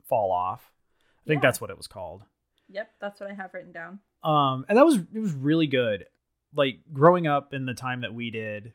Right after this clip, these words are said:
Speaker 1: with the X Games and Tony Hawk and stuff like that, we weren't there at the beginning of his, uh, career,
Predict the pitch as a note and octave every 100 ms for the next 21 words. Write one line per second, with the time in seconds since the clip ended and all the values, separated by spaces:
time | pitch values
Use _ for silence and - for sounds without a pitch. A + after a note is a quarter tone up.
0 | - A#2+ G#2 B2 A2 B2 - A#2+ A#2 A2+
1 | A2 G#2+ G2+ A2+ A#2+ A2 G#2+ G#2+ A2+ -
2 | A2 A#2+ A#2+ A#2 - C#3+ D#3 F3 F3+ F3
3 | D3 C3 B2+ C3 C3 C3+ A2 A2+ A#2 G3+
4 | G3+ C#3 A2 A2+ G2 F#2 E2 F2 - -
5 | _ _ - C3+ A2 G2+ - A#2 G2+ F2+
6 | F#2